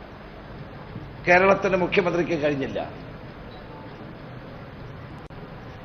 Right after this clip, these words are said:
കേരളത്തിന്റെ മുഖ്യമന്ത്രി അതിൽ നിന്ന് ഒളിച്ചോടുകയാണ് ഉണ്ടായത്. കേരളത്തിന്റെ മുഖ്യമന്ത്രിക്ക്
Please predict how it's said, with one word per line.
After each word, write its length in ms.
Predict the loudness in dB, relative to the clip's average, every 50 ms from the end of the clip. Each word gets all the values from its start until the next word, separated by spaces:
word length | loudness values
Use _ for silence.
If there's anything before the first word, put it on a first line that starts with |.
| 4 10
കേരളത്തിന്റെ 520 | 12 12 12 12 12 12 12 12 10 12
മുഖ്യമന്ത്രി 580 | 10 10 10 10 10 10 10 12 10 10 12 12
അതിൽ 300 | 12 12 12 12 12 12
നിന്ന് 140 | 12 12 12
ഒളിച്ചോടുകയാണ് 720 | 12 12 12 12 12 12 12 12 12 12 12 12 12 12
ഉണ്ടായത്. 580 | 12 12 12 12 12 12 10 6 2 0 -4 -6 -8 -4 0 2 2 2 0 -6 -12 -14 -14 -14 -14 -14 -12 -10 -10 -10 -8 -10 -12 -12 -12 -12 -12 -8 -6 -6 -6 -6 -10 -12 -14 -14 -14 -14 -16 -16 -16 -16 -16 -16 -16 -16 -16 -8 0 6
കേരളത്തിന്റെ 540 | 8 8 10 10 10 10 10 10 10 10 10
മുഖ്യമന്ത്രിക്ക് 960 | 10 8 8 8 8 10 10 10 10 10 10 12 12 12 12 12 12 8